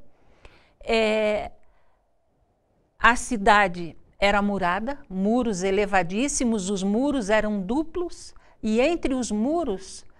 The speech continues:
corria um rio. E eles tinham, é,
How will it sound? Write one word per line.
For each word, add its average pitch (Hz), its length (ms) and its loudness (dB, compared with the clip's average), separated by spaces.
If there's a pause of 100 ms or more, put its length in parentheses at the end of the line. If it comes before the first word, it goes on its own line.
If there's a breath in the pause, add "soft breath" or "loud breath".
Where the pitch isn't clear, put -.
(580 soft breath)
corria 254 680 2 (160)
um 269 200 2
rio. 190 460 -6 (720 soft breath)
E 208 160 0
eles 226 380 0
tinham, 226 580 -2 (280)
é, 175 800 -2